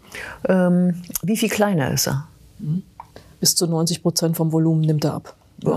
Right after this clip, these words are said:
Speaker 1: Aber Sie sagen bis zu, das heißt, das ist dann schon High-End?
Speaker 2: Das ist High-End. Das
Speaker 1: Das ist schon
Speaker 2: ist wirklich,
Speaker 1: High-End,
Speaker 2: ja.
Speaker 1: aber schon, okay.
Speaker 2: Also im Moment nach den Erfahrungen sind das so zwischen siebzig und achtzig Prozent, was ich so erreiche gerade.
Speaker 1: Ja.
Speaker 2: Also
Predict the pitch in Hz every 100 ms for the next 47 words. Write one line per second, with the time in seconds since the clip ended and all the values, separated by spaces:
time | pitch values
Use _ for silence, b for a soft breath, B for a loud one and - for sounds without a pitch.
0 | 175 - 175 160 175 170 165 185 - -
1 | 220 208 180 160 180 170 175 165 - -
2 | 165 - 156 151 156 151 175 175 190 208
3 | - - 175 214 185 139 139 - 156 -
4 | 165 165 170 - 196 180 - 170 170 170
5 | 160 - - 165 170 - 165 - 165 160
6 | 175 202 180 170 165 214 226 - 190 175
7 | 175 165 160 165 170 170 160 156 151 160
8 | 156 - - - 165 - 165 165 151 147
9 | - 170 156 - 151 - 156 - 156 151
10 | 156 160 156 147 151 - - - - -
11 | - - - - 175 170 170